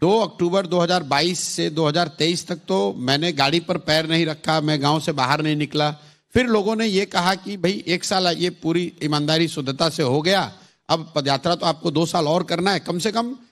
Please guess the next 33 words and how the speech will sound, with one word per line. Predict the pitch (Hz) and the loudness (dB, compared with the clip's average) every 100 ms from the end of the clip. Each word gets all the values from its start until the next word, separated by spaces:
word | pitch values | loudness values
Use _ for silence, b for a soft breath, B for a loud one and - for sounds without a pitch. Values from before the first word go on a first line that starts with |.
| b | b
अपने | 175 214 226 - | -4 0 -2 0
अनुभव | 190 208 233 269 | 2 4 4 4
बताइए | 196 175 190 220 | 0 0 0 -2
कि | 190 196 | -2 -2
आप | 185 _ - | -2 _ -4
क्या | 165 143 | 0 0
कर | - 110 | -2 -4
रहे | 104 95 | -4 -6
हैं। | 90 _ _ _ _ | -10 _ _ _ _
तो | 139 | -4
कुछ | 214 196 | -2 2
लोग, | 214 208 | 2 2
जैसे | 196 170 | 0 0
नाविका | 180 151 151 185 | 2 2 2 0
जी | 180 | 0
भी | 185 | 0
वहाँ | 185 170 175 | 2 2 2
कैंप | 170 175 - | 0 0 0
में | |
आई | 170 185 | 2 2
थी, | 190 196 107 b b b _ | 0 -2 -4 b b b _
कभी-कभी | 185 233 226 220 | 0 0 0 2
लोग | 208 185 | 0 -2
यहाँ | 151 175 | 0 2
भी | 196 | 0
बुला | 180 190 | 0 0
लेते | 185 190 185 | 2 -2 0
हैं, | 196 | -2
तो | 190 | 0
महीने | 165 147 170 214 | 0 0 2 0
में | 208 | 0
मैंने | 196 175 180 | 0 0 2
अब | 208 202 | 0 -2